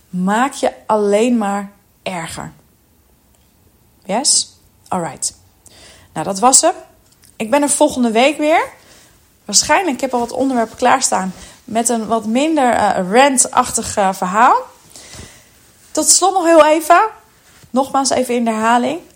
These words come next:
Luister je dit voor Cyber Monday en je hebt mijn Black Friday mail niet gehad, D M of mail me dan even. Ik zal de linkjes in de show notes zetten. Dan stuur ik je de mail toe. Je kunt ook even in mijn stories kijken als je ongeveer real life, eh, kijkt, real life, real time kijkt.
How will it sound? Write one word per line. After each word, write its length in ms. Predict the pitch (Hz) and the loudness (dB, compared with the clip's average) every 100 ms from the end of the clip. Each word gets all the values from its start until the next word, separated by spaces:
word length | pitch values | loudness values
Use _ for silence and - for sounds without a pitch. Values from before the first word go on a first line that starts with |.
| _ | _
Luister 600 | 185 208 262 359 - 311 | -2 4 4 4 0 -2
je 60 | |
dit 240 | 277 277 277 | -2 -2 -4
voor 380 | - 285 320 349 | -4 0 2 2
Cyber 420 | - 285 262 254 | 4 4 4 0
Monday 460 | 233 226 190 214 - | 0 -2 -2 -4 -6
en 160 | 208 | -6
je 80 | 202 | -2
hebt 160 | 226 294 | -2 -2
mijn 180 | 247 | -2
Black 200 | 220 233 | -2 -4
Friday 340 | - 233 220 214 | -2 0 0 0
mail 160 | 214 | -4
niet 200 | 208 208 | -6 -8
gehad, 380 | 202 175 185 - 190 | -8 -6 -4 -6 -4
D 40 | |
M 260 | 202 - 240 | -4 -2 -2
of 120 | 220 | -2
mail 320 | 196 202 262 302 | -2 2 4 4
me 100 | 294 | 2
dan 140 | 269 | 2
even. 340 | 254 262 277 | 2 0 0
Ik 80 | 269 | -2
zal 140 | - 220 | -4 -4
de 100 | 214 | -2
linkjes 320 | 254 254 - | -2 -4 -4
in 80 | 247 | -4
de 60 | |
show 280 | 240 254 247 | -2 0 0
notes 220 | 240 233 | 0 0
zetten. 360 | - 220 208 208 - - - - | 0 0 -4 -6 -14 -20 -20 -16
Dan 100 | - | -4
stuur 200 | - 285 | -2 -2
ik 80 | 277 | -4
je 80 | 262 | -2
de 100 | 240 | 0
mail 260 | 233 240 233 | 2 2 0
toe. 280 | 285 349 - - - _ | 2 2 0 -10 -20 _
Je 100 | - | -8
kunt 200 | 277 311 | -4 -2
ook 60 | |
even 260 | - 269 269 | 0 0 0
in 60 | |
mijn 140 | 254 254 | 0 2
stories 480 | - 311 320 311 - | 2 2 2 2 2
kijken 340 | 269 269 - | 2 2 0
als 140 | 262 | -2
je 80 | - | -2
ongeveer 440 | 254 247 - 247 226 | -4 -4 -2 -2 0
real 280 | 240 233 | 0 2
life, 340 | 220 220 214 196 | 2 0 -2 -4
eh, 120 | 190 208 | -4 -4
kijkt, 340 | - 196 196 196 | 0 0 0 -4
real 220 | 180 180 | -6 -4
life, 240 | 180 180 | -4 -2
real 120 | 214 220 | -2 0
time 260 | 202 196 | 0 -2
kijkt. 480 | 196 180 190 - - | -2 -2 0 -2 -2